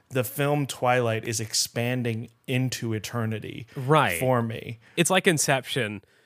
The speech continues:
Speaker 2: where when you're in a dream, ti-, you experience time differently than in
Speaker 1: Yes.
Speaker 2: real life.
Speaker 1: The clip itself is the innermost dream of
Speaker 2: Right.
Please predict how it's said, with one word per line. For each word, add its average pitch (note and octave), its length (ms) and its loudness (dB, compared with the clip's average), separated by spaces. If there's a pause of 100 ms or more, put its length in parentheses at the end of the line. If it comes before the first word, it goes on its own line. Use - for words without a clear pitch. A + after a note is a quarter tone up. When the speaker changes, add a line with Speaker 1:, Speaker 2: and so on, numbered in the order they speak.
(240)
Speaker 2:
where C#3 460 4
when D3 220 2
you're C#3 180 6
in C3 100 4
a B2+ 40 2
dream, B2 380 0
ti-, C3+ 240 -4
you C3 140 0
experience B2 540 -2
time A#2 360 -4
differently G#2+ 560 -6
than F#2 180 -6
in - 80 -2
Speaker 1:
Yes. A2 180 4 (100)
Speaker 2:
real A#2 80 0
life. B2 340 4
Speaker 1:
The D3+ 120 2
clip A3 220 4
itself G3 360 4
is C#3+ 120 4
the D3+ 180 2
innermost C3 540 2
dream A2+ 500 -2 (160)
of A#2+ 120 4
Speaker 2:
Right. F#2 340 2